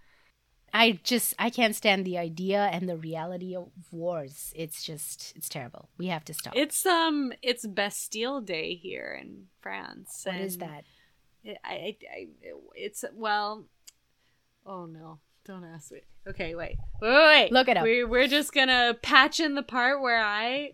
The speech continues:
Speaker 2: know what Bastille Day is about. What I do know is, is that there's a big military parade in Paris.
Speaker 1: Mm-hmm.
Speaker 2: Um,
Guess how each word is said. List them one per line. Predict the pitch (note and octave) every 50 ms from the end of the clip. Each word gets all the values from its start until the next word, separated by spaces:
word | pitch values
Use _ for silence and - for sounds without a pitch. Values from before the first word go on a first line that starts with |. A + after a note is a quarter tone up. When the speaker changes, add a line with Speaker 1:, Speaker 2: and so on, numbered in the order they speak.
| D4 A#3+
Speaker 2:
know | G#3 G3+ F#3+ G3 G3+ G#3 A3+
what | A3+ A3 G#3+ G3+ F#3+
Bastille | G#3+ G3+ G3 G3 - - - A3 G3+ G3+
Day | F#3+ G#3 G3+ G3+ G3+ G3+
is | G3 F3+
about. | G3+ F3+ F#3 F3+ F#3 G3 G3+ E3+ F#3+
What | G3+ A3 A#3 A#3+
I | A#3+
do | C4 G3+ B3 C4 C#4
know | C4+ C#4 C4 C4+ C4+
is, | B3 A#3+ B3+ C#4+ C4 -
is | B3 G#3+ F3+
that | G#3+ G#3 G#3 -
there's | A3 G3 G#3+ - G#3
a | F#3+
big | D#3+ G#3 G#3+ A3
military | A#3+ A3+ G#3+ G#3 G#3+ A3 G#3+ - A#3 G#3 G#3+ A3
parade | A3 - A3 A#3+ A3 A3 A3 A#3 A3+
in | A#3+ A#3+
Paris. | A3 A3 G#3 F#3+ F3+ F3 F3 F3 F3 F3+ F#3+ F#3+ - - -
Speaker 1:
Mm-hmm. | G3 G3 F3+ F#3+ F3 F3 F3+ - - - - - - - _ - -
Speaker 2:
Um, | G3+ G3 G3 F#3+ F#3+ F#3+ F#3 F#3+ F#3+ F#3+